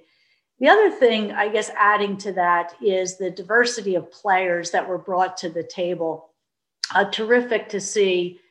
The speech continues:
the vision and leadership of governments and the renewed leadership and vision of our government. Um, that coupled with,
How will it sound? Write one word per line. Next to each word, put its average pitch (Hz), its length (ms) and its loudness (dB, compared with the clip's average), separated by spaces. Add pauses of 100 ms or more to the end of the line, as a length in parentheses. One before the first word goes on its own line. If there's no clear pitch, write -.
(160)
the 190 100 2
vision 220 380 4
and 185 180 -6
leadership 190 600 -2
of 160 200 -8
governments 214 720 -2 (380)
and 202 160 4
the 190 80 0
renewed 202 840 2
leadership 190 840 -2
and 175 220 -6
vision 190 520 -4
of 175 240 2 (380)
our 226 540 4 (140)
government. 175 640 0 (500)
Um, 202 260 4 (720)
that 269 680 6
coupled 208 720 0 (340)
with, 226 640 2